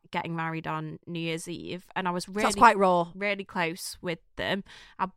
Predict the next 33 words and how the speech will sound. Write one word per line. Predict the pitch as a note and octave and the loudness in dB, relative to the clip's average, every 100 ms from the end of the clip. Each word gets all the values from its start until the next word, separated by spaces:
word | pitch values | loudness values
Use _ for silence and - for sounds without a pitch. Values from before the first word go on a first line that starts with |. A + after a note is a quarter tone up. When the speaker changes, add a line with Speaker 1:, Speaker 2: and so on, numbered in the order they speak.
| - | -8
Speaker 1:
been | G#3+ | -4
on | G#3+ | -4
the | G#3+ | -4
hen | G3+ F#3 F3+ | -6 -6 -6
do, | F3+ F3 F3 | -2 0 0
Speaker 2:
Yeah. | A#2 | 4
Speaker 1:
everything. | G3+ F#3+ F3+ - - F3 G3+ | 4 4 -6 -4 -4 -4 -2
Speaker 2:
And | G3+ | 0
you | G3+ | 2
were | |
still | F#3 G3+ | 2 0
pretty | F3 - | 0 -4
fucked, | - F3+ - G#3 | -2 -4 -2 0
Speaker 1:
And | G#3 | 4
Speaker 2:
weren't | G3 | 4
Speaker 1:
I | |
Speaker 2:
you, | F#3 | 2
from | F#3+ | -4
Speaker 1:
just | |
Speaker 2:
the | E3+ | 2
Speaker 1:
said, | G3+ F#3 | 4 4
Speaker 2:
breakup? | - F3 | 2 -2
Speaker 1:
"I'm | F#3+ F#3+ | 0 2
really | F#3 F#3 | 2 2
sorry, | F3+ F#3 F3 F3 | -2 0 2 2
I'm | F3 E3+ | 0 -2
not | E3 D#3 - | -4 -6 -8
coming | F3 E3+ | -10 2
Speaker 2:
Fair | A#3+ G#3+ | 4 6
Speaker 1:
to | E3 | 4
the | |
Speaker 2:
enough. | D#3+ | -4
Speaker 1:
wedding." | E3 E3 | -6 -8